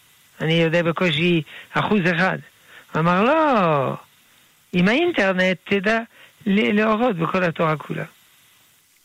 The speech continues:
אמרתי, "אז תשימו ישירות האינטרנט בסנהדרין." נו באמת, עזבו אותי. אחרי שנתיים הוא בא, אומר, "עזבתי את הסנהדרין." "אה, טוב. יש לי רעיון אחר." "כן, נו, הרעיון. אולי נקים בית המקדש." "נו, תהיה בריא, תהיה בריא."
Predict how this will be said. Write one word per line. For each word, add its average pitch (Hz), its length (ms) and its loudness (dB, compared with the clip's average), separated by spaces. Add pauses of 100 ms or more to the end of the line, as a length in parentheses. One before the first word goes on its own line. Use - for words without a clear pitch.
(280)
אמרתי, 196 340 0
"אז 139 120 -2
תשימו 190 360 0
ישירות 208 440 -2
האינטרנט 147 520 -2
בסנהדרין." 151 640 -8
נו 208 180 0
באמת, 170 240 -4
עזבו 156 320 -2
אותי. - 200 -12 (760)
אחרי 202 140 0
שנתיים 175 440 0
הוא 151 140 0
בא, 196 120 2
אומר, 190 380 2 (720)
"עזבתי 190 480 0
את 160 80 -2
הסנהדרין." 151 640 -4 (120)
"אה, 151 260 -2
טוב. - 160 -8 (760)
יש 214 200 2
לי 247 100 2
רעיון 185 340 0
אחר." 147 260 -4 (200)
"כן, 160 140 -6
נו, 165 180 -2
הרעיון. 151 440 -4 (420)
אולי 220 260 2
נקים 196 300 0
בית 165 160 0
המקדש." 151 500 -6
"נו, 190 360 -6
תהיה - 180 -6
בריא, 80 220 -6 (220)
תהיה - 100 -18
בריא." - 160 -20